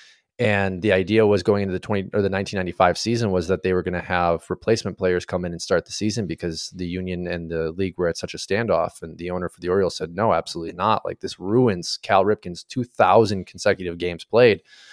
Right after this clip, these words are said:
And then you had Sparky Anderson for the, um, Detroit Tigers say, "I'm not,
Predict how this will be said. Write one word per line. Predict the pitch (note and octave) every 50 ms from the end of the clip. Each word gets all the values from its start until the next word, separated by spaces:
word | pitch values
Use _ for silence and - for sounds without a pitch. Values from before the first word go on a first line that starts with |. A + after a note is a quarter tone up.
| - - - - - - _ _ -
And | - A2
then | G#2+ G2+
you | G2+ G2
had | F#2+ F#2+ -
Sparky | - - G2+ G2 - G2 F#2+
Anderson | F#2+ G2 G2 F#2+ - F#2+ F2+
for | - - F2
the, | E2 E2+ F2+ F2+ F2+ F2 E2+ F2 _ -
um, | F2+ F2 E2+ E2+ E2+ E2 E2 D#2+
Detroit | - A2+ G2 - F#2+ F#2 -
Tigers | - F#2+ G#2 G#2+ G2+ F2 -
say, | F#2+ F2
"I'm | E2+ F#2 G#2
not, | G2 F2 E2+